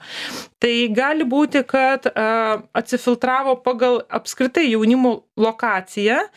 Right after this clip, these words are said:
dėl to, kad pasiūlymų buvo visoje Lietuvoje, ne tik didmiesčiuose. Šiemet aktyviausi buvo didmiesčiai kažkokiu būdu. Ir, a, tie darbuotojai, kai kuriem patiem netiko, nes iš tikrųjų buvo nemažai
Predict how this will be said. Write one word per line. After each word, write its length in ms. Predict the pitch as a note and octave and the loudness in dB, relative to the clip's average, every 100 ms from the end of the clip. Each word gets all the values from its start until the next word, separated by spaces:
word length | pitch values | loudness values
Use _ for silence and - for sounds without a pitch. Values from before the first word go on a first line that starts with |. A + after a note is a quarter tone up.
| - - | -20 -2
dėl 180 | B3+ | -2
to, 160 | B3 B3+ | 0 0
kad 240 | B3+ B3 _ | -2 -4 _
pasiūlymų 520 | A#3+ - E4 E4 C4+ | -4 2 2 4 4
buvo 220 | G#3+ B3+ A#3+ | 4 2 0
visoje 240 | A#3+ B3 A#3+ | 0 2 2
Lietuvoje, 640 | A#3+ A#3 G#3 A#3+ A#3 D#3+ - | 0 -2 -2 0 0 -2 -2
ne 140 | G3+ | -2
tik 220 | G3+ A#3 G#3 | 0 0 0
didmiesčiuose. 800 | A#3+ G3 F3 - F3 E3 - E3 | 0 0 -2 0 0 0 -2 -2
Šiemet 420 | - C#4 E4 B3+ | 0 0 0 -2
aktyviausi 640 | G#3+ A3 G3 A3+ A#3+ G#3+ | -2 -2 0 -2 -2 -4
buvo 240 | F#3 A3 G3+ | 0 0 2
didmiesčiai 760 | G3 A#3 G#3 F3 - - D#4+ - - | 0 2 0 -2 -2 -2 -2 -4 -8
kažkokiu 380 | A#3+ A3+ C4 B3+ | -6 -4 -2 0
būdu. 260 | C4+ D4 E4 - - - - - - | 2 2 -2 -6 -14 -12 -12 -12 -4
Ir, 540 | - B3 C4 C4 B3+ | 0 2 2 2 0
a, 400 | A#3+ - A3 A3+ | 0 -2 -2 -2
tie 220 | - C4+ D4 | -2 -2 2
darbuotojai, 920 | D4+ A#3 A3+ G#3 A#3+ A#3+ B3+ B3 - _ _ _ | 0 0 0 0 0 2 2 0 -6 _ _ _
kai 80 | B3+ | -2
kuriem 480 | A#3 C4 D#4 F4 D#4 | 0 2 2 0 -4
patiem 480 | - C#4+ C#4 G#3 F#3+ | -6 -4 0 -2 0
netiko, 460 | G3 F#3+ A3 - C4 | -2 -2 -2 0 0
nes 240 | A#3 A3+ | 2 0
iš 140 | A3+ - | -2 -2
tikrųjų 260 | A#3 B3 | 2 2
buvo 140 | A3 B3 | 2 2
nemažai 420 | A#3+ A3+ A3 | 2 2 0